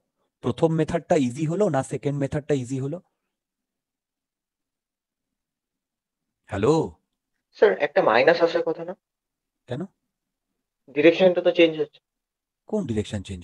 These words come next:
Speaker 1: হচ্ছে?
Speaker 2: ফোর্সের ডিরেকশনটা তো আপনি, এ, চেঞ্জ করছেন।
Speaker 1: মানে?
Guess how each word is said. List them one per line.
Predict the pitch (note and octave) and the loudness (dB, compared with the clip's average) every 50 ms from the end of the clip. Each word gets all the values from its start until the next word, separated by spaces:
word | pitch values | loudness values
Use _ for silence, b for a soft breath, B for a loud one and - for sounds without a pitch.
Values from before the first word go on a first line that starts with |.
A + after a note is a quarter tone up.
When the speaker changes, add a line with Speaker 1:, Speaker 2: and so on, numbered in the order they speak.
| D#2+ | -16
Speaker 1:
হচ্ছে? | D#2+ - - - - _ _ _ _ _ _ _ - - - | -18 -18 -20 -20 -20 _ _ _ _ _ _ _ -14 -10 2
Speaker 2:
ফোর্সের | - E3 D#3+ D#3 - G3 F#3+ - | 6 8 8 8 8 4 2 4
ডিরেকশনটা | D3+ D#3+ E3 D#3+ F#3 F#3 F3+ F3 | 4 4 4 4 2 0 0 4
তো | - F3+ E3+ | 6 6 6
আপনি, | - - F3 F3 D#3 - D3+ | 6 4 0 -2 -2 -4 -6
এ, | C3+ C3+ B2+ - - | -6 -6 -8 -6 -2
চেঞ্জ | D3 D3 D3+ - - | -2 -2 -2 -4 -6
করছেন। | C#3 C3 - - - B2+ - _ _ _ _ _ _ _ _ _ _ _ _ _ _ _ _ _ _ _ _ _ _ _ _ - | -8 -10 -10 -10 -16 -20 -20 _ _ _ _ _ _ _ _ _ _ _ _ _ _ _ _ _ _ _ _ _ _ _ _ -8
Speaker 1:
মানে? | - D#4+ | -8 -8